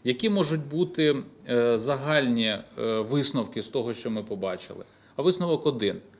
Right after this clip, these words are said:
Ми маємо сьогодні комплексно дивитися на управління водними ресурсами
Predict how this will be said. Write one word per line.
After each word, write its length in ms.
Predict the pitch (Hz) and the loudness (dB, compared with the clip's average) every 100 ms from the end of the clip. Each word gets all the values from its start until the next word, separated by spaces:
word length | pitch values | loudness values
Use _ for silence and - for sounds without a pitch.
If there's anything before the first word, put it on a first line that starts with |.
| _ | _
Ми 80 | 135 | -2
маємо 340 | 151 156 147 | 0 2 0
сьогодні 300 | 135 139 131 | 0 0 0
комплексно 680 | 131 151 131 101 104 - 98 | -2 2 2 0 -6 -6 -10
дивитися 680 | 101 120 127 156 160 - 104 - - - | 0 0 2 -2 -4 -6 -12 -14 -20 -6
на 80 | 127 | -2
управління 600 | 131 123 113 117 139 139 | -2 -2 -4 -4 -4 -4
водними 500 | 107 127 139 127 117 | 0 2 2 2 0
ресурсами 640 | - - 143 - 147 135 | -2 -2 -6 -6 -6 -6